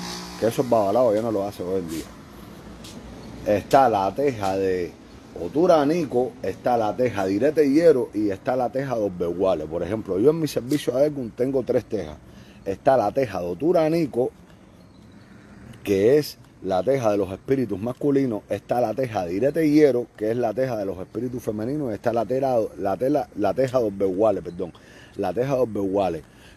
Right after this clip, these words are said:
que es la teja de los espíritus en general, consagrados,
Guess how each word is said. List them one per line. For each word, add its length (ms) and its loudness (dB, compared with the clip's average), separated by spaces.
que 180 0
es 60 2
la 180 2
teja 280 0
de 100 2
los 160 -2
espíritus 640 -2
en 220 -2
general, 680 2
consagrados, 800 2